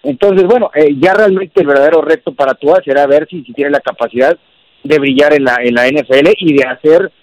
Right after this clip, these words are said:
a sus compañeros elevar su nivel. E-, ese es el gran reto de, de, de las estrellas que llegan del, del colegial a la N F L. Ojalá que lo pueda hacer.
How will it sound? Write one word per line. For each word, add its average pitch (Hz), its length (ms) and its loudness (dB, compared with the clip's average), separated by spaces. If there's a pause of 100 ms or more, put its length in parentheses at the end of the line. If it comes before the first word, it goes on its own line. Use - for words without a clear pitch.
(120)
a 139 100 -4
sus 131 200 -6
compañeros 143 600 0 (400)
elevar 139 520 2
su 175 80 -12
nivel. 190 420 -2
E-, 139 220 -4
ese 160 220 0
es 170 120 -4
el 151 60 0
gran 160 200 0
reto 147 360 -2 (320)
de, 131 260 0
de, 135 280 2
de 131 120 2
las 127 200 -2
estrellas 143 440 0
que 131 100 -6
llegan 135 260 2
del, 123 140 -2
del 120 160 -2
colegial 120 360 0
a 135 60 0
la 123 100 2
N 131 120 -2
F 123 180 0
L. 156 180 4
Ojalá 127 360 -2
que 147 100 -6
lo 131 80 -2
pueda 143 160 0
hacer. 170 220 -2